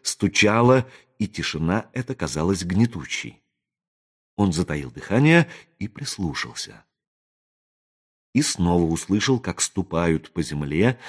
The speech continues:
чьи-то лапы. Звук раздавался всё ближе. Ричард напряжённо всматривался в темноту, пытаясь разглядеть, кто это.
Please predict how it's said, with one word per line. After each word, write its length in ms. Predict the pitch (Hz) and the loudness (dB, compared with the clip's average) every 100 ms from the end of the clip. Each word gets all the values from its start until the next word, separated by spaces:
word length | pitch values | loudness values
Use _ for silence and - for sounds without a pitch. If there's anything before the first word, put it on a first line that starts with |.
| - | -8
чьи-то 440 | - - 73 - 98 | -4 -4 -6 -10 -8
лапы. 520 | 113 90 67 64 - _ _ _ _ _ _ _ _ _ _ _ | -4 -4 -6 -14 -20 _ _ _ _ _ _ _ _ _ _ _
Звук 380 | 80 80 131 - | -4 2 2 4
раздавался 580 | 104 78 73 80 - 101 | 0 0 -2 -2 -2 -4
всё 220 | - 101 | 0 0
ближе. 500 | 107 151 104 65 - _ _ _ _ _ _ _ _ _ _ _ _ - | 4 4 4 2 -8 _ _ _ _ _ _ _ _ _ _ _ _ -12
Ричард 480 | 76 90 127 - _ - - - | -10 -4 -6 -6 _ -20 -20 -8
напряжённо 560 | 82 - 82 107 104 98 | -6 -2 0 2 2 2
всматривался 720 | - 92 110 120 113 92 87 | 2 2 2 2 0 0 -2
в 80 | - | -6
темноту, 480 | 78 80 139 143 - - - | -4 2 4 4 2 -18 -16
пытаясь 420 | - - 107 123 | -14 -6 -4 -4
разглядеть, 680 | 117 123 104 127 135 113 - | -4 -4 0 0 4 2 0
кто 280 | - 160 110 | 0 4 4
это. 320 | 76 - | 2 -10